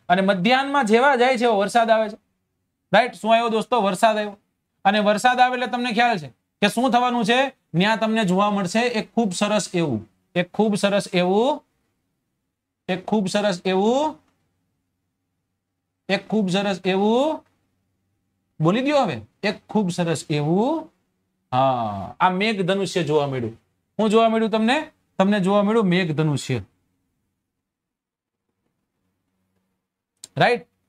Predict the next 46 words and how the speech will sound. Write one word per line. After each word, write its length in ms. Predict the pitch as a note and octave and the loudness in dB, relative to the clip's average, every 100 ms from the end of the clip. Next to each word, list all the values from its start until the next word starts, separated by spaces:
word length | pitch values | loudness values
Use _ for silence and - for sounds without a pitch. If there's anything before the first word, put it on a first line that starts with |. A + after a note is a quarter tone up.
| _ | _
ઓકે. 220 | D#3+ - A3+ - _ _ _ - | 0 0 -2 -8 _ _ _ -2
તો 60 | |
દોસ્તો, 320 | G3 A3+ A3+ A#3+ | 0 2 2 2
જો 240 | A#3 C#3 | 0 -2
મોહબ્બતના 640 | D3 F#3+ F#3 A#3+ B3+ C4+ | 0 2 2 0 0 -2
માંડવે 340 | A#3+ G#3+ A3+ A#3 | 0 2 2 2
ગયા 140 | G#3 | 2
તા, 140 | G#3+ G#3 | 0 -2
મેઘધનુષ્ય 680 | F3+ A3 G3 F#3+ A3+ A3+ G#3+ | 0 0 0 0 0 -2 0
જોવા 200 | G#3 G#3+ | 0 -2
મળ્યા, 320 | G3+ G#3 G3+ _ _ | 0 -2 -2 _ _
મધ્યાહ્નમાં 720 | C#3+ E3+ E3+ D3+ A3+ A#3+ B3 A#3+ | 0 2 2 2 2 2 0 -2
જોવા 220 | G3 A3+ | 2 0
માટે 280 | G#3+ G#3+ G#3+ | 0 -2 0
ગયા 160 | G3+ | 0
તા, 220 | G3 G3 F#3 _ - | 0 -2 -4 _ -2
માલિની 520 | D#3 F#3 A3+ A#3+ B3 | 2 2 0 0 -2
અને 280 | - G3+ G#3+ | -2 -2 -2
કલ્યાણ. 440 | - G#3+ A3 G3 | 0 0 0 0
તો 120 | F3+ | -2
કે 80 | G#3+ | 0
જો 140 | G#3 A3+ | 0 0
કેટલું 340 | F#3 G3 G#3 | -4 0 2
આવી 120 | F#3 | 2
ગયું 160 | E3 F3 | 0 -4
ખબર? 120 | G#3 | -4
એક, 340 | F#3 D#3+ E3+ - _ _ _ _ _ _ _ _ - | -2 -2 -2 -8 _ _ _ _ _ _ _ _ -2
આ 100 | C#3+ | 0
બે 220 | E3 F3 | 2 2
આવી 200 | E3+ E3+ | 2 0
ગયું, 380 | D#3+ E3 E3 - - | -4 -4 -6 -12 -8
આ 80 | |
ત્રણ 300 | C3+ F3 F3 | -2 0 2
આવી 200 | E3+ E3+ | 0 0
ગયું, 160 | E3 D#3+ | 0 0
આ 20 | |
ચાર 280 | - E3+ F3 | 2 0 2
આવી 180 | E3+ E3+ | 0 -2
ગયું, 240 | D#3+ F3 D#3+ | -4 -4 -2
આ 80 | |
પાંચ 320 | C#3 E3+ D3 A#2 | 0 0 -2 -4
આવી 140 | G#2+ | -6
ગયું, 240 | F#2 F#2 _ _ _ - | -10 -14 _ _ _ -2
આટલું 340 | G3 G3+ G3 | -2 0 0
આવી 140 | F3 E3+ | 0 -2
ગયું. 240 | C3 G2+ | -10 -16